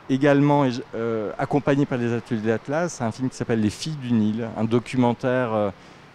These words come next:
qui a marqué, euh, le, le, le,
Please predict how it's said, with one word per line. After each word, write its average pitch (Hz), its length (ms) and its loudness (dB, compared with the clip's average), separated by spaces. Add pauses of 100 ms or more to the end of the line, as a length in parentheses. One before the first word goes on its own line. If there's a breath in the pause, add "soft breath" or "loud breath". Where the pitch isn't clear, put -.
qui - 100 -4
a 110 120 4
marqué, 131 580 2
euh, 110 200 2 (920)
le, 113 340 2
le, 107 240 2
le, 107 380 0